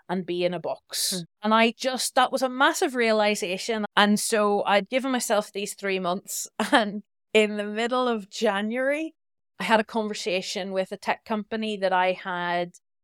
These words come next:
Speaker 1: just been chatting backwards and forwards with, and I'd become friendly with the C E O, and they were quite big in financial data security. He had been at a couple of pharma conferences, and it, we'd gone out for dinner and stuff, and we'd chatted.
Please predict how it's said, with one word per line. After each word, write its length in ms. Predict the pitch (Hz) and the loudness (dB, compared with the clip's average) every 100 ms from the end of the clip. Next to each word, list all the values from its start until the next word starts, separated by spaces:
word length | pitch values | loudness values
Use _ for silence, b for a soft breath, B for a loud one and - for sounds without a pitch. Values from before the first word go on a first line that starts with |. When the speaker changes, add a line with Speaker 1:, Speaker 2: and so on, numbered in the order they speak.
| _ | _
Speaker 1:
just 200 | - 453 | 2 4
been 120 | 359 | 2
chatting 380 | 311 240 214 226 | -2 0 2 2
backwards 460 | 220 190 - 196 - | 0 -4 -6 -10 -10
and 120 | 196 | -12
forwards 440 | - 175 180 185 - | -6 -6 -4 -6 -4
with, 160 | 185 - | -4 -4
and 80 | 214 | -6
I'd 140 | 196 - _ | -6 -6 _
become 280 | 190 - 190 | -6 -4 -4
friendly 440 | - 170 170 175 | 0 0 0 -2
with 160 | 175 - | -2 -4
the 80 | 175 | -8
C 420 | - 170 165 165 | -6 -6 -4 -2
E 60 | |
O, 200 | 143 156 | -2 -2
and 160 | 160 175 | -2 -2
they 120 | 175 | -2
were 240 | 175 165 170 _ _ _ | 0 -2 -2 _ _ _
quite 260 | - 226 196 | 4 4 6
big 220 | 202 180 | 0 0
in 200 | 185 190 | -2 -6
financial 720 | - 185 170 175 - 180 175 - - | -4 -4 -4 -6 -4 -2 0 -2 -6
data 240 | 175 165 | -4 -4
security. 760 | 175 - - 170 160 170 170 170 - - - - | -4 -10 -8 -6 -4 -4 -4 -8 -10 -16 -20 -14
He 200 | 185 208 | 2 2
had 120 | 196 | 4
been 160 | 208 | 0
at 80 | 208 | -2
a 40 | 196 | -6
couple 240 | 202 180 | -6 -8
of 80 | 180 | -8
pharma 280 | 160 160 156 | -6 -8 -10
conferences, 720 | 147 160 151 160 160 156 156 | -14 -8 -6 -2 -2 -2 -4
and 120 | 147 | -6
it, 120 | 127 - - | -8 -10 -8
we'd 200 | 175 165 | -6 -2
gone 180 | 151 156 | 0 0
out 120 | - | -4
for 100 | 180 | -6
dinner 280 | 147 151 151 | -6 -6 -6
and 120 | 156 | -4
stuff, 260 | - 143 | -6 -6
and 100 | 165 | -6
we'd 140 | 151 147 | -6 -4
chatted. 440 | - 147 151 143 | 0 0 0 -4